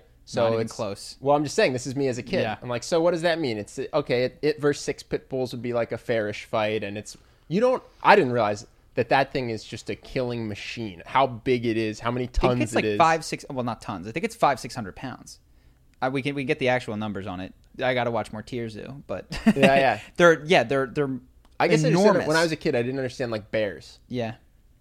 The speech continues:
Speaker 1: The
Speaker 2: Well,
Speaker 1: fa-
Speaker 2: also, bears is not just one thing. I mean, you get a bear that maybe you could deal with, and then you can get a bear, like a grizzly,
Speaker 1: Yeah, yeah.
Speaker 2: that is just game over.
Speaker 1: I'm just saying, when I was eight years old and I went to the museum and I saw a tiger, you know, the, in the,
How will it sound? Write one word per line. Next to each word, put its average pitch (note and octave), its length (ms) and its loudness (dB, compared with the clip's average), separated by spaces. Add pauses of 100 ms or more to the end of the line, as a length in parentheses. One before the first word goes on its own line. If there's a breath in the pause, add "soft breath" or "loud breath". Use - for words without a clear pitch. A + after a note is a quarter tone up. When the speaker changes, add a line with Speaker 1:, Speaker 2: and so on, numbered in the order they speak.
(200)
Speaker 1:
The D#3 80 -2
Speaker 2:
Well, D3+ 80 2
Speaker 1:
fa- D#3 100 6
Speaker 2:
also, F3 280 8
bears E3+ 380 2
is B2 100 -10
not D3 160 -2
just A2+ 160 -10
one G2+ 180 -6
thing. G#2 280 -8
I - 60 -12
mean, A#2 120 -2
you D#3+ 60 -2
get G3+ 140 4
a D#3 80 4
bear C3+ 320 2
that A#2+ 120 -2
maybe B2+ 240 -4
you B2 120 -4
could A2 160 -12
deal A2+ 220 -4
with, - 240 -10 (220 loud breath)
and C#3+ 160 0
then C#3+ 80 0
you C#3+ 80 2
can C#3 60 -2
get C3 140 4
a A#2+ 40 -2
bear, A#2+ 400 2 (180 soft breath)
like C3 140 -4
a C3+ 40 -2
grizzly, A#2+ 540 -2
Speaker 1:
Yeah, C#4+ 260 6
yeah. A3 60 0
Speaker 2:
that C#3+ 180 6
is C3 120 -2
just B2+ 420 0
game D3 460 2
over. B2+ 280 -2
Speaker 1:
I'm F3+ 120 2
just G3+ 80 -6
saying, F3 140 0
when C#3+ 100 2
I D3+ 40 2
was D#3+ 120 0
eight D#3+ 120 2
years D3+ 200 -2
old C3 140 4
and A#2 60 -2
I A2+ 40 0
went A#2+ 180 -4
to - 60 -12
the B2+ 60 -4
museum A#2 360 -4
and G#2 80 -4
I G#2+ 80 -2
saw A#2 360 0 (260)
a B2 80 -8
tiger, A2+ 640 -2 (140)
you C3+ 120 -6
know, A#2 140 0
the, - 180 -6
in B2+ 140 -4
the, A2 360 -2